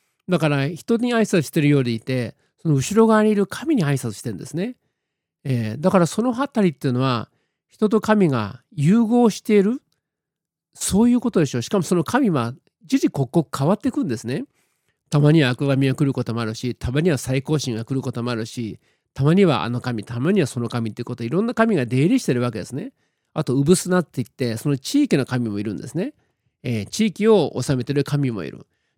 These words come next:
実に多様な神が出入りしていて、だから人は、<clears throat> その挨拶なんかでもね、いつも神に対して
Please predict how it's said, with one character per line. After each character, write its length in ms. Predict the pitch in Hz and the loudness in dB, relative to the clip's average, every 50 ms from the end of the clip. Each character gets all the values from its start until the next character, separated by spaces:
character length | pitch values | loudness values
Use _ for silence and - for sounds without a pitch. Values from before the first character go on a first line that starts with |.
| _ | _
実 220 | 165 147 139 269 269 | -6 -4 0 0 0
に 80 | 214 | 0
多 140 | - 147 139 | 2 2 2
様 180 | 147 156 160 156 | 2 2 2 2
な 100 | 156 147 | 0 0
神 220 | 160 160 151 139 | 0 -2 -2 -2
が 100 | 117 117 | -2 -4
出 120 | 110 120 | -2 0
入 100 | 131 143 165 | 0 2 2
り 100 | 208 160 | 0 -2
し 80 | - | -4
て 80 | - 117 | -4 -6
い 100 | 101 101 | -6 -6
て、 280 | - 120 113 104 90 - _ _ _ _ _ _ _ _ _ _ _ | -6 -8 -10 -10 -10 -14 _ _ _ _ _ _ _ _ _ _ _
だ 100 | - 160 | -2 0
か 80 | 143 143 | 2 2
ら 80 | 139 | 0
人 240 | 131 - - 185 180 | 0 -2 0 2 4
は、 300 | 180 180 170 143 113 - - _ _ _ | 4 4 4 2 0 -2 -8 _ _ _
<clears throat> 800 | 202 196 190 175 139 101 - - _ _ _ _ _ _ _ _ | 2 4 4 4 2 0 -4 -12 _ _ _ _ _ _ _ _
そ 80 | 170 | 0
の 360 | 156 151 139 123 120 113 - - | 0 2 0 0 -2 -6 -6 -2
挨 100 | - 165 | 0 2
拶 260 | 170 - 143 127 - 123 | 2 2 0 -2 -4 -6
な 100 | 113 110 | -8 -10
ん 40 | |
か 80 | - 131 | -10 -12
で 80 | - 123 | -8 -6
も 100 | 131 147 | -4 -2
ね、 80 | 175 | -2
い 80 | 214 202 | -2 -4
つ 100 | - - | -4 -4
も 100 | 135 120 | -4 -4
神 300 | - - - 254 285 294 | -4 -4 0 0 2 4
に 140 | 196 156 127 | 2 2 2
対 200 | 143 127 120 120 | 0 -2 -2 -4
し 80 | - | -6
て 300 | - 123 110 101 - - | -8 -10 -10 -10 -12 -16